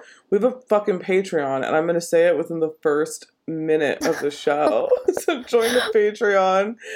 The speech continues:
It's five bucks a month. We just did Face Off. Uh, Buffy season three, part one is coming soon. Uh, yeah, we're splitting it up into two parts for the season because it's just, it's too much to talk about in, like,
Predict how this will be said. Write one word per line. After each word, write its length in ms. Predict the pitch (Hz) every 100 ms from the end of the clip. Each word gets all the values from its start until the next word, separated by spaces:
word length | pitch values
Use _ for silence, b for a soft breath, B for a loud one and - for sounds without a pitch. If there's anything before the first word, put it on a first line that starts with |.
| B B B
It's 240 | - 226 -
five 320 | 220 196 214
bucks 280 | 226 240 233
a 60 |
month. 420 | 202 185 190 190 190
We 160 | 208
just 180 | 226 233
did 160 | 320 -
Face 340 | 165 160 -
Off. 540 | 165 160 156 160 - -
Uh, 240 | 170 160
Buffy 480 | 160 165 175 208 196
season 600 | 196 - 185 175 175 170 -
three, 380 | 131 151 160 160
part 500 | - 160 151 - 143
one 680 | 135 143 151 180 214 220 B B B B
is 160 | 196 190
coming 400 | - 190 180 185
soon. 840 | - 190 175 180 190 208 233 226 B B B B -
Uh, 600 | 160 151 151 143 135 - -
yeah, 240 | 139 139
we're 120 | 151
splitting 320 | 156 185 170 160
it 60 |
up 120 | 151
into 680 | 156 143 139 - 143 131 - - _ _ _ -
two 180 | - 160
parts 340 | - 127 -
for 140 | - 139
the 100 | 127
season 380 | 135 113 110
because 240 | 98 160 135
it's 220 | 113 -
just, 360 | 117 - - -
it's 160 | 147 -
too 160 | 156
much 260 | 131 131 -
to 60 |
talk 260 | 147 127 -
about 340 | 127 113 92
in, 100 | 104
like, 200 | 104 92